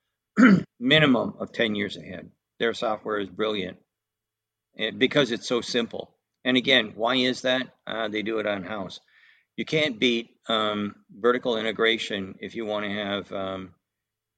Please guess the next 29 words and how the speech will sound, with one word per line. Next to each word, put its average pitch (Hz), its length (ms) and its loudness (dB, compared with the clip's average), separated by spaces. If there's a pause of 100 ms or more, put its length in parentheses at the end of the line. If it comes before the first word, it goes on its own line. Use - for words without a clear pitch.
(160)
if - 140 -14
you 110 100 -4
wanna 110 200 -2
have 104 220 -6
continuous, 110 840 -4
um, 98 440 -4
design 101 380 -4
improvement. 90 500 -12 (640)
It's - 260 -8
the 104 100 -4
best. 90 340 -8 (220)
There's 107 180 -2
a 127 60 0
lot 127 180 4
of 117 240 -2 (120)
people, 117 600 -4 (1080)
mm, 110 420 -4
in, 110 280 0
uh, 101 160 -2
financial 123 460 0
schools 131 340 0
that'll 107 160 -2
tell 120 180 -2
you, 104 360 -2
"We 135 140 0
could 76 220 -8
buy 131 160 -2
it 139 160 -8
cheaper." - 360 -10